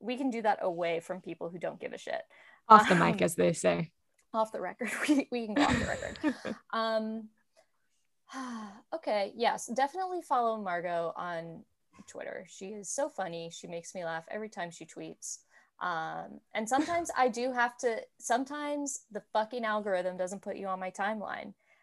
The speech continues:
Speaker 1: And I'm
Speaker 2: You
Speaker 1: like,
Speaker 2: know?
Speaker 1: "I know this bitch tweeted." <laughs> And so I have to go, I have to go and fucking Thy Holy Gemini into my search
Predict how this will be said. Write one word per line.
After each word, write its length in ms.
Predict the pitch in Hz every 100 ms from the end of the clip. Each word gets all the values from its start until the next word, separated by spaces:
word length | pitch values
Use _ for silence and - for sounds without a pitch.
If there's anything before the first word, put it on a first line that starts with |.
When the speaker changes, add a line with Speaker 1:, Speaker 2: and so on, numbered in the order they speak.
| _ 208
Speaker 1:
And 120 | 208
I'm 100 | 220
Speaker 2:
You 60 | 220
Speaker 1:
like, 100 | 208
Speaker 2:
know? 80 | 220 - 208
Speaker 1:
"I 80 | 214
know 200 | 202 196
this 180 | 185
bitch 240 | - 180 -
tweeted." 320 | 185 - - - _ -
<laughs> 240 | - -
And 260 | 339 330 302
so 200 | 285 269
I 200 | - -
have 480 | 640 285 302 508 -
to 60 |
go, 340 | - - 233 226 - - - - - -
I 80 | 247
have 280 | 233 226 240
to 120 | 262
go 480 | 214 214 208 214 214 - _
and 200 | 226 226
fucking 520 | 220 214 214 190 190 - - - _ _ _ -
Thy 240 | 175 175
Holy 240 | 175 175 175
Gemini 400 | 170 175 165 170
into 120 | 175
my 100 | 175
search 320 | 175 - 156